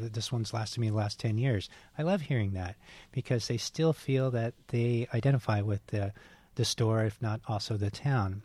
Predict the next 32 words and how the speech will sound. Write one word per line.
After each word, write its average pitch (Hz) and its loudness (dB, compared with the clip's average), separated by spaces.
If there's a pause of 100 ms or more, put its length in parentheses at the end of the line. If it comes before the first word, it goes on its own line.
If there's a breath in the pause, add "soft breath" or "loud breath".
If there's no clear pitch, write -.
(140)
Some 107 -2
people 107 -4
move 104 -4
away 104 0
or 92 -8
for - -6
whatever 107 2
reasons. 107 0 (500 loud breath)
And 113 2
still 160 2
our 120 2
screened 120 0
products 101 -4
are, 101 -4
are 104 -2
by 98 -2
far 110 0
the 98 0
things 101 -4
that 101 -6
do 104 -2
the 98 -2
best. 92 -8 (340 loud breath)
We've 107 -2
dabbled 131 2
in 110 2
cut - -4
and 113 -4
sew 117 0
a 117 0
little 117 2
bit, 170 4